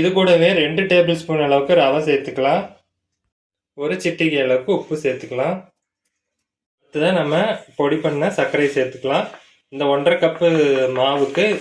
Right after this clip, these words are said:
அரை கப் சர்க்கரை கரெக்டா இருக்கும். கரெக்டானா கொஞ்சம் மைல்டா தான் இருக்கும். இந்த, இந்த பிஸ்கெட்டுக்கு கொஞ்சம் மைல்டான ஸ்வீட் இருந்தா தான் சாப்பிட்றதுக்கு ரொம்ப நல்லா இருக்கும்.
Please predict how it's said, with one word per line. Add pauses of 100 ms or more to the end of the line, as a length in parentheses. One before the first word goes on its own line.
அரை
கப்
சர்க்கரை
கரெக்டா (120)
இருக்கும். (500)
கரெக்டானா (100)
கொஞ்சம்
மைல்டா
தான்
இருக்கும்.
இந்த, (400)
இந்த
பிஸ்கெட்டுக்கு (120)
கொஞ்சம்
மைல்டான (460)
ஸ்வீட்
இருந்தா
தான்
சாப்பிட்றதுக்கு
ரொம்ப
நல்லா
இருக்கும்.